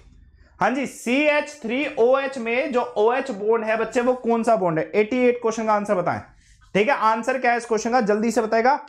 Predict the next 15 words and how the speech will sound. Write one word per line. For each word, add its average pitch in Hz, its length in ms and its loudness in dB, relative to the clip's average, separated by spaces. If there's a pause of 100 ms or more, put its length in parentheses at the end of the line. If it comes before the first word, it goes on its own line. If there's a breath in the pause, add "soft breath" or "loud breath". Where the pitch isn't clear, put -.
(260)
ईजी 254 260 2
क्वेश्चन, 254 280 0
स्पीड 262 300 0
में 294 120 4
आंसर, 277 340 2 (380)
बारह 254 380 4
क्वेश्चन 277 360 0
उठाने 247 380 2
हैं, 311 80 6
उसके 277 340 2
बाद 269 260 2
पचास 254 340 2
क्वेश्चन 262 300 -2
किसके 254 240 -2
उठाएंगे, 226 440 0